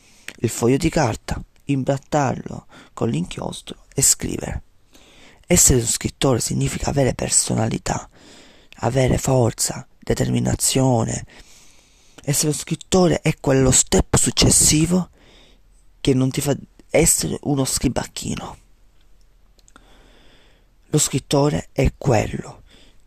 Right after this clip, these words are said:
che col, che con la penna dà emozioni, riesce con la sua potenza a trasmettere il m-, mondo che ha in mente lo scrittore al lettore.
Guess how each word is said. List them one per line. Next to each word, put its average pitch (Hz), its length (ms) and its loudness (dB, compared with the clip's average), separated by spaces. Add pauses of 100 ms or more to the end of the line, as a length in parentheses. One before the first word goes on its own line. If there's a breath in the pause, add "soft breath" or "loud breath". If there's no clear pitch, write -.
che - 200 -14
col, 120 300 2
che - 220 -8
con 139 180 0
la 120 120 2
penna 139 720 -2
dà 131 200 0
emozioni, 117 760 -2 (280 soft breath)
riesce 127 720 0 (340 loud breath)
con 120 160 -2
la 120 100 0
sua 143 240 2
potenza 147 720 -2 (920 loud breath)
a 127 160 -2
trasmettere 135 1000 -4 (880)
il 123 120 2
m-, 131 400 2
mondo 143 420 0
che - 140 -2
ha - 20 2
in 120 140 0
mente 143 240 -2
lo - 80 -2
scrittore 165 640 -2
al 147 220 0
lettore. - 720 -4